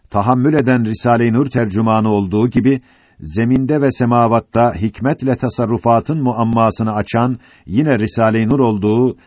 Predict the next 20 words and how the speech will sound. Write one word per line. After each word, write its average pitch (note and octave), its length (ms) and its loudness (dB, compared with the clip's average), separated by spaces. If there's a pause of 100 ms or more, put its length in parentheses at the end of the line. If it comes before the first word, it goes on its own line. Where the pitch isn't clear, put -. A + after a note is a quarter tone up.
sadık A2+ 640 0
ve G#2 140 0
musaddaktır. F#2+ 880 -4 (540)
Bu C#3 160 -2
kuvvetli D#3 520 -2
münasebet-i C#3 640 0
maneviyeyi A#2+ 640 2
teyit A2+ 340 0
eden G#2+ 400 0
bir G#2+ 180 -2
emaresi G#2 520 0
de G#2 100 2
şudur A#2 320 0
ki, E2 240 -8 (880)
Ulul C#3+ 420 0
İlmi C#3 340 0 (240)
makamı C#3+ 480 -2
cifrisi B2+ 560 -2
iki C#3 340 -4
yüz A#2 180 0